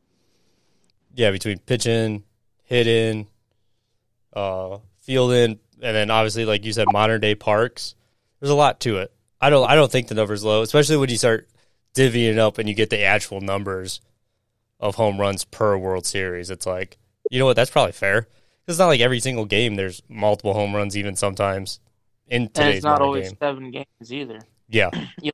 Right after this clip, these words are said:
Speaker 2: have four.
Speaker 1: So
Speaker 2: So you,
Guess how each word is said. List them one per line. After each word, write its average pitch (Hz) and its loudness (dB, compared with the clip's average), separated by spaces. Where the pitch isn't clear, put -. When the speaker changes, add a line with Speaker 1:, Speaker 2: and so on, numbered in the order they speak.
Speaker 2:
have - -2
four. 127 -2
Speaker 1:
So 95 0
Speaker 2:
So 147 -4
you, 131 -2